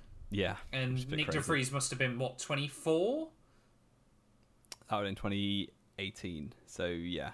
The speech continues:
Speaker 1: he'd been twenty-three.
Speaker 2: Twenty-three, twenty-four, yeah. So
Speaker 1: Yeah. So, yeah, I think he's, if he were to get a seat, he wouldn't be the worst driver on the grid.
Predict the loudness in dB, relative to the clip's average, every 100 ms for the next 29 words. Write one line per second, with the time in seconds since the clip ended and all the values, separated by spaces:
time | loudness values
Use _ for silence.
0 | -6 -2 0 -2 -4 -4 -8 -8 -4 -4
1 | -2 -2 -2 -2 -6 -6 -6 -4 -4 -4
2 | -4 -4 0 0 0 -6 -12 -20 -16 -10
3 | 2 4 6 4 0 -6 -18 -20 -12 -2
4 | 0 2 4 4 4 4 4 2 -2 -10
5 | -20 -20 _ -20 -6 2 4 6 8 6
6 | 6 2 2 -2 0 0 -2 0 0 2
7 | 0 0 0 4 4 4 2 -4 -4 -6
8 | -2 -2 -2